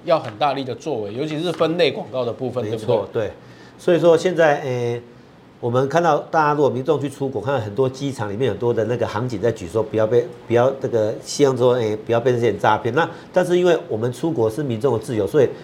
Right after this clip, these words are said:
Speaker 2: 其实你要不要出国，要不要会不会被受骗，其实是警察没有办法阻止你出国嘛。所以我，像我刚才在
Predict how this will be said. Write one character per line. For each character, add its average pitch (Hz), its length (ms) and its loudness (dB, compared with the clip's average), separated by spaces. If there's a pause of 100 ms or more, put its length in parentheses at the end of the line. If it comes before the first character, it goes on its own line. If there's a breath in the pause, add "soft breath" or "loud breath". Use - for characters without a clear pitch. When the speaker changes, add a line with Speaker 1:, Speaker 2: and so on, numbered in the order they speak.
(100)
Speaker 2:
其 147 180 0
实 147 240 2 (220)
你 117 200 -4
要 147 120 6
不 120 100 0
要 131 160 6 (120)
出 135 200 -2
国， 104 260 -2 (100)
要 131 100 4
不 131 80 2
要 120 80 6
会 143 100 2
不 123 60 0
会 120 60 -2
被 123 120 2
受 120 220 2
骗， 117 120 0
其 110 160 -6
实 117 60 -8 (140)
是 127 120 -12 (840 loud breath)
警 127 160 0
察 139 140 8
没 180 60 6
有 180 60 6
办 185 120 6
法 160 80 2
阻 156 100 4
止 156 80 2
你 127 60 0
出 135 160 0
国 117 180 2
嘛。 98 200 -2 (400 loud breath)
所 208 120 6
以 185 40 10
我， 135 120 10
像 180 180 4
我 131 120 6
刚 170 160 4
才 135 200 4 (520)
在 156 420 6